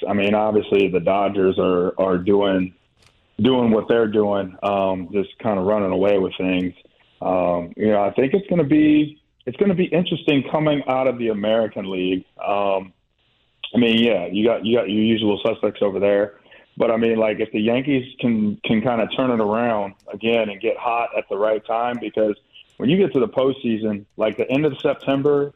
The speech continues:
postseason is, um, it's all about who's hot at the right time. I mean, you know, going back two thousand and seven, we faced the Colorado Rockies team that won twenty-one out of twenty-two games in September,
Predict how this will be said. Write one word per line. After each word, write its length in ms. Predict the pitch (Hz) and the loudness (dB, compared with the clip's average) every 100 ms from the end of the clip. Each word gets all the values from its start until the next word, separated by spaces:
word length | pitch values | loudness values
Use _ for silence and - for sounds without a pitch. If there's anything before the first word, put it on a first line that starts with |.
| - | -2
postseason 640 | 135 131 135 139 131 110 | -2 0 -4 0 0 0
is, 60 | 110 - _ - _ - | -2 -12 _ -20 _ -8
um, 540 | - 98 92 90 107 - _ _ _ _ | -2 -2 0 -2 -6 -16 _ _ _ _
it's 160 | - 156 | -2 0
all 160 | 143 113 | 0 2
about 260 | 113 101 | 0 -2
who's 260 | 123 127 113 | -2 -4 -4
hot 340 | - 113 92 - _ _ _ _ | -4 -6 -6 -14 _ _ _ _
at 140 | 110 110 | -6 -4
the 60 | 98 | -4
right 260 | 98 92 | -4 -4
time. 360 | - 95 82 78 _ - | -4 -6 -8 -14 _ -12
I 80 | 98 | -6
mean, 440 | 101 101 98 95 | -2 -2 -4 -6
you 100 | 104 | -2
know, 300 | 98 95 95 - - 110 | 0 0 -2 -8 -4 0
going 260 | 113 113 | 2 2
back 320 | 110 113 113 | 2 0 -2
two 160 | - 120 | -2 -2
thousand 400 | 120 113 107 107 | 0 0 -2 -8
and 140 | 95 - | -14 -4
seven, 400 | 113 110 104 92 | -2 -2 -4 -14
we 320 | 87 104 101 110 | -14 -8 -6 -4
faced 240 | - 110 107 | 0 -2 -2
the 80 | 101 | -6
Colorado 560 | - 110 110 107 101 | -2 0 0 0 -2
Rockies 440 | 98 113 120 104 98 | -2 -4 -4 -8 -8
team 280 | 110 104 104 | -8 -8 -6
that 160 | 98 104 | -4 0
won 340 | 107 107 104 _ - - _ _ - | 0 0 -2 _ -20 -20 _ _ -4
twenty-one 460 | 135 123 120 123 120 | 0 2 2 2 0
out 140 | 113 | -2
of 100 | 95 | -4
twenty-two 420 | - 127 117 127 113 | -4 -4 -2 -2 0
games 400 | 120 123 110 107 | 0 2 0 0
in 240 | 110 104 - | 0 0 0
September, 720 | 107 95 131 120 101 101 | -2 0 0 2 2 0